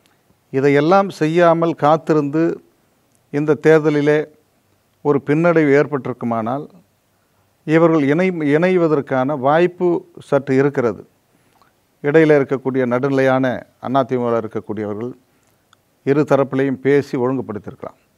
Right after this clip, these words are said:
ஆக அவர்கள் வந்து அண்ணா தி மு க, இப்ப உதாரணத்துக்கு தேனியில வந்து தினகரன் வாங்கிய ஓட்டு அண்ணா தி மு கவுடைய ஓட்டு. அவர்களும் தனியா ஒண்ணும் ஓட்டல.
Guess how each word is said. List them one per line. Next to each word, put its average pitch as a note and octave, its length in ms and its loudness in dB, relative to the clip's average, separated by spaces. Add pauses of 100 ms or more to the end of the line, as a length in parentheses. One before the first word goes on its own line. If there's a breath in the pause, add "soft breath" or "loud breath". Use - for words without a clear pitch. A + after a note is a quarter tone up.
(760 soft breath)
ஆக F3+ 360 2
அவர்கள் D#3 280 4
வந்து E3+ 520 0 (580)
அண்ணா D#3+ 340 2
தி E3+ 260 0
மு E3 160 -2
க, D#3 80 -2
இப்ப C#3 200 -2
உதாரணத்துக்கு D#3 460 0
தேனியில D#3+ 460 2
வந்து C#3 580 0 (360 soft breath)
தினகரன் D3+ 520 2
வாங்கிய C3+ 360 0
ஓட்டு B2+ 240 -2
அண்ணா C#3+ 180 0
தி C#3+ 120 -6
மு A#2+ 80 -4
கவுடைய G2+ 260 -6 (1040)
ஓட்டு. C3+ 320 -4 (500)
அவர்களும் C#3+ 440 0
தனியா C#3 300 0
ஒண்ணும் A2+ 220 -6
ஓட்டல. - 280 -14